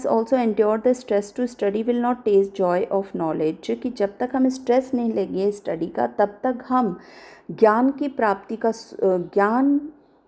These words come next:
का सुख प्राप्त नहीं कर सकते। When you have finished your study, reflection, occupy your tongue with mention of God name, कि जब आप स्टडी ख़त्म कर लो तो सिर्फ आपके ज़ुबान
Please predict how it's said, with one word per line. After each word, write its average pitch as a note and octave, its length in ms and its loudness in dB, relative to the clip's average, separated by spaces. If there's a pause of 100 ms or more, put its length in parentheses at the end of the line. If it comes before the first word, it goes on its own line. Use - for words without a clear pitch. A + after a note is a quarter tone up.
(360)
का B3+ 120 4
सुख D#4+ 420 -4
प्राप्त G3+ 360 2
नहीं F3+ 320 -2
कर E3 140 -2
सकते। G#3+ 540 -6
When A#3 180 0
you C#4 280 2 (120)
have A#3+ 160 0 (220)
finished C4+ 380 0
your B3 260 0
study, F3 480 -2 (200)
reflection, G3 760 -2 (160)
occupy B3 560 0
your A3 180 -2 (120)
tongue F3+ 240 -2
with G3 140 0
mention F3 440 -2
of G#3+ 140 -4 (120)
God E3 160 2
name, D3 240 -4 (540)
कि B3 60 -2
जब A#3+ 280 0
आप B3 200 -2
स्टडी A#3 380 -8
ख़त्म A3+ 400 -4
कर G#3+ 160 -6
लो G3+ 280 -2
तो A#3 160 -6
सिर्फ B3+ 380 -4
आपके A3+ 600 -4
ज़ुबान G3 440 -2